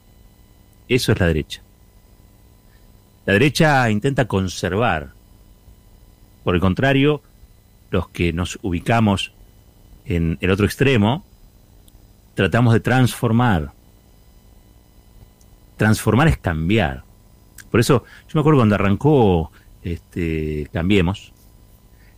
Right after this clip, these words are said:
este, qué bronca que me daba, ¿no? Y, y más de uno creo que lo, lo llegamos a comentar. Esto de que se hab-, se hubiesen apropiado una palabra tan, tan hermosa, tan vital como el cambio. Porque n-, nunca antes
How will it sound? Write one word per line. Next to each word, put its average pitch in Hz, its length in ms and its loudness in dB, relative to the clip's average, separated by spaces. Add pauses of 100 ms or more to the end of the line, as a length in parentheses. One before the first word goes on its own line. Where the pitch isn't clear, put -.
este, 90 380 -6
qué - 140 0
bronca 135 300 2
que 95 60 2
me 92 100 2
daba, 95 280 0
¿no? 120 300 -4
Y, 82 340 -6
y 92 80 -6
más 95 180 -2
de 104 60 0
uno 104 260 -2
creo 110 140 -6
que 101 80 -2
lo, 85 180 0
lo 82 120 -2
llegamos 95 320 2
a 82 60 -2
comentar. 80 520 -2 (420)
Esto 98 260 2
de 90 120 4
que 90 300 0
se - 160 -4
hab-, 90 140 -2
se - 120 -4
hubiesen 98 200 2
apropiado 98 400 2
una 101 120 2
palabra 95 300 2
tan, 82 460 -2 (880)
tan 92 140 2
hermosa, 85 400 2
tan 101 140 4
vital 95 340 2
como 80 160 0
el 82 60 -4
cambio. 73 360 -2 (1900)
Porque 95 340 2
n-, 107 220 0
nunca 147 480 4
antes 90 640 -4